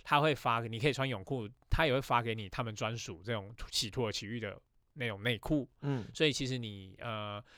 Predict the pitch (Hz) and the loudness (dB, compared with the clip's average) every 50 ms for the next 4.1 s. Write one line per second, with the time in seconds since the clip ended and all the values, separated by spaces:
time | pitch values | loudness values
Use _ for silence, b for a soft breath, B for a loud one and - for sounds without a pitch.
0 | b b - - 123 170 190 175 165 151 156 127 - 160 170 180 185 151 170 147 | b b 0 4 6 8 8 8 8 8 8 6 6 4 2 2 2 4 4 4
1 | 120 - 123 123 151 147 - - 123 - 160 143 151 147 131 113 - - 123 120 | 4 2 2 2 2 2 0 0 0 2 4 6 6 6 6 6 4 4 2 2
2 | 113 92 - - - 117 107 107 - 107 - - - _ _ _ - - _ _ | 0 -2 -4 -2 0 0 0 0 -2 -4 -4 -6 -8 _ _ _ -20 -20 _ _
3 | _ - 190 214 202 170 143 - 165 165 143 143 107 98 98 135 131 127 131 127 | _ 4 6 8 8 6 6 6 4 4 6 6 4 4 4 2 0 0 0 -2
4 | 139 135 | -2 -2